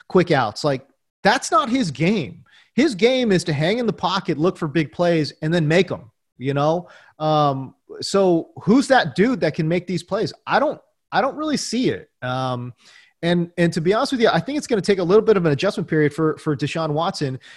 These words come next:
Uh, it might even be a, just a half of football, but some kind of adjustment period, uh, for Deshaun Watson to kinda get used to the fact that he doesn't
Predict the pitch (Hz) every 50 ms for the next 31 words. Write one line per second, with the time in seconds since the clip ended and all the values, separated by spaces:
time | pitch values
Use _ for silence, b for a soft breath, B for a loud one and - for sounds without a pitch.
0 | B B B B - 147 147 - 247 285 339 330 330 285 254 240 202 226 208 170
1 | - 196 - 180 151 147 160 165 151 165 143 - 156 147 - - 123 101 - -
2 | 151 147 143 - - - - 269 320 330 - - 277 262 262 254 214 196 160 -
3 | 170 180 180 - 170 156 - - 156 151 143 139 139 135 127 120 117 b b b
4 | b b b b b b _ - 151 147 147 147 143 139 - 160 147 147 165 147
5 | - 185 175 175 160 151 156 165 156 - 151 143 135 - 160 151 147 143 - 151
6 | 135 - 139 151 147 - - 143 127 127 - 147 147 135 - 135 - - 151 -
7 | - - 151 160 156 135 147 123 -